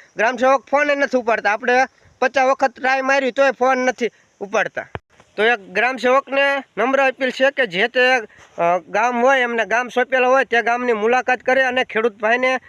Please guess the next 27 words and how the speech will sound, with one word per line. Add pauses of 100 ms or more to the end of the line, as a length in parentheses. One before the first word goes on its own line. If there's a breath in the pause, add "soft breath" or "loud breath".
(200 loud breath)
જે
તે
યોજના
વિશે, (580 soft breath)
અ,
જણાવે (200 soft breath)
અને
ખેડૂતને
આગળ
પ્રોત્સાહન
આપે. (1400)
તો
મિત્રો
હવે
વાત
કરશું
કે
આપણે
એક
ખેડૂત
દીઠ (300)
યોજનામાં (280)
ફોર્મ
ભરવાનો
થતો
ખર-, (100)
ખર્ચ